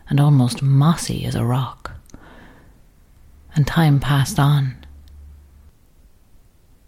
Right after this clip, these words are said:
Now there are many tales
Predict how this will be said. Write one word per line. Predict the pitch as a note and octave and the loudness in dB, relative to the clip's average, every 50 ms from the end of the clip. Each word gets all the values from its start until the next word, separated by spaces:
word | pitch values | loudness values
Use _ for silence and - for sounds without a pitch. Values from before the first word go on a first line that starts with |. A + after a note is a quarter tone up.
| _ _ _ _ _ _ _ _ _ - _ _ _ _ _ _ _ - - _ _ _ _ _ _ - - _ - | _ _ _ _ _ _ _ _ _ -20 _ _ _ _ _ _ _ -20 -20 _ _ _ _ _ _ -20 -4 _ 6
Now | D#3+ D#3 | 6 8
there | D3 D#3 D#3 D3 | 8 8 6 6
are | C#3+ C#3 | 8 8
many | C#3 D3+ D#3 D3 B2+ | 8 8 6 6 4
tales | B2 - C3 B2+ B2 A#2+ A#2+ B2+ C3+ C3+ C3+ - - - | 4 2 0 2 2 2 2 2 0 -4 -6 -10 -14 -18